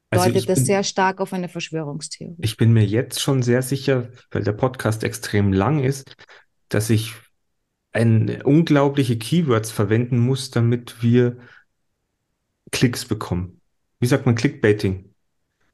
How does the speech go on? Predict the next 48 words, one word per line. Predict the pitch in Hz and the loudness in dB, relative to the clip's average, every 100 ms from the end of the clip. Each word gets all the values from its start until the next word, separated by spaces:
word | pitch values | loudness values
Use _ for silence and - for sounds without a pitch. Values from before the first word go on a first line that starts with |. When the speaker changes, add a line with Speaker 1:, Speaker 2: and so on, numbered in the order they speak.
| _ - | _ -6
Speaker 2:
Weiß | 156 185 | -2 0
ich | 190 | 0
nicht, | 190 151 | -2 -4
wie | 151 | -6
das | 151 - | -6 -6
heißt. | 151 151 | -6 -8
Ich | |
kenn | - 220 | -2 0
mich | 185 | 0
nicht | 156 - | 0 0
aus. | 131 170 | -2 0
Ich | 180 | 0
hab | 170 | 0
mit | 175 | -2
Marketing | 156 151 - 180 175 | -2 -2 -4 -2 0
nicht | 175 | -2
so | 165 | -8
viel | - - | -12 -6
zu | 185 | -6
tun. | 185 190 185 - | -4 -6 -6 -2
<laughs> | 277 - 285 - - - - 269 - _ - - - 311 269 262 | -2 -2 -10 -12 -14 -12 -8 -6 -8 _ -16 -12 -8 -6 -6 0
Speaker 1:
Aber | 123 | 2
wir | 127 | 4
Speaker 2:
Ja, | |
Speaker 1:
müssen | 165 165 | 4 4
ja | 135 | 4
Speaker 2:
aber | 208 | 6
ich | - | 6
Speaker 1:
wirklich, | 190 | 4
Speaker 2:
bin | 285 | 4
mit | 285 - | 4 2
Speaker 1:
aber | - | 2
Speaker 2:
Vorlesen | 262 269 262 247 247 | 4 6 4 4 0
eh | - 214 240 | 0 2 2
schon | 214 202 | 2 0
fertig. | 196 196 190 196 233 254 262 - | 0 0 0 0 -2 -2 -4 -6
Speaker 1:
aber | 110 120 | 0 2
wir | 131 | 4
müssen, | 160 170 151 | 2 2 0
ich | 113 117 | -2 0
möchte | 131 123 | 0 0
schon | - 165 | -2 -2
auch | 120 113 | -2 -4
da, | - 110 | -2 0
dahingehend | 107 107 107 107 107 107 | 0 2 2 2 0 0
sagen, | 107 107 | 0 0
dass | 107 107 - | -2 -4 -6
wir, | 110 110 104 | 0 2 2